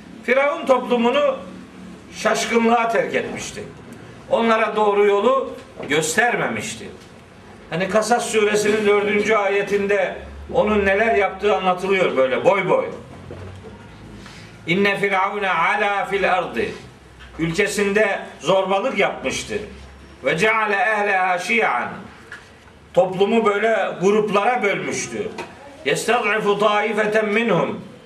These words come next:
Böylece her bir grubu zayıf düşürmüştü.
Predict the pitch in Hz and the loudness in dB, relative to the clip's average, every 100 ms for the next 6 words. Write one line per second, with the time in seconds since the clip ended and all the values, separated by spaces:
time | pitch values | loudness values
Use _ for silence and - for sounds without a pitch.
0 | - - 170 214 214 208 190 247 240 214 | -20 -4 0 2 2 2 2 0 0 0
1 | 180 190 202 220 180 185 269 - 214 165 | 2 2 2 2 4 2 0 -2 -2 -2
2 | 139 120 - 110 101 | -2 -4 -8 -8 -8